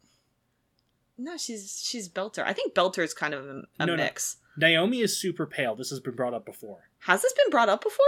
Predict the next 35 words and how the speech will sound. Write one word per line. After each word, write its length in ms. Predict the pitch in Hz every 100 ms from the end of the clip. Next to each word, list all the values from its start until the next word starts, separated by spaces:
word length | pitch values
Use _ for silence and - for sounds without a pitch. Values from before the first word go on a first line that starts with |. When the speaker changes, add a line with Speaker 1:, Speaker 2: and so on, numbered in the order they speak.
| 605
Speaker 2:
I'm 160 | 165 165
almost 340 | 165 175 165
certain 300 | 180 165 156
Naomi, 320 | 143 143 151
'cause 180 | 151 156
Naomi 360 | 156 165 214 190
has, 280 | 170 180 165
like, 180 | 147 -
a-, 240 | 147 -
an 100 | 151
ethereal 600 | 139 - 156 165 170 170
paleness. 580 | 151 - 143 143 113 -
I 40 |
Speaker 1:
My 80 | 180
Speaker 2:
think 120 | 196
Speaker 1:
God, 240 | 117 180 180
Speaker 2:
that's 40 |
Speaker 1:
is 100 | 170
the 80 | 175
Speaker 2:
just 80 | 165
Speaker 1:
Rosie 240 | 180 311
crew 220 | 277 330
all 200 | - 190
<laughs> 0 |
white? 380 | 233 - 262 311 - 392 440 - 440 - 453
Speaker 2:
Okay, 180 | 180 202
no, 100 | 180
no. 100 | 175
You 160 | 151 156
made 140 | 202
a 60 | 269
good 160 | 233
point 140 | - 208
about 180 | 170 143
Alex. 560 | 131 101 - - -